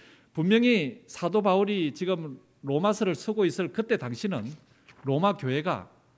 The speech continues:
아, 분명히 있는 그런 때였습니다. 그렇기 때문에 편지를 보낸 것이죠. 아, 여기 이렇게 좀 보시면은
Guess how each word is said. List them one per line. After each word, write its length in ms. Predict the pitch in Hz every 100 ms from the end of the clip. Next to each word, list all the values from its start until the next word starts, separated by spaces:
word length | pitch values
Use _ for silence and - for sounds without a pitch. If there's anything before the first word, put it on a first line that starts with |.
| _
아, 360 | 113 107 101 117
분명히 380 | 139 143 175 143
있는 460 | 120 147 180 139 110
그런 220 | 151 151
때였습니다. 500 | 151 107 - 95 - _
그렇기 200 | - 170
때문에 240 | 175 151 131
편지를 360 | - 127 143
보낸 260 | 123 110 127
것이죠. 340 | 101 - - - _ _ _ _ _ _ _ _ _ _ - - - - - _ _ _
아, 200 | 127 123
여기 140 | 147 190
이렇게 240 | 160 151
좀 220 | 143 143 117
보시면은 640 | 151 139 165 120 120 120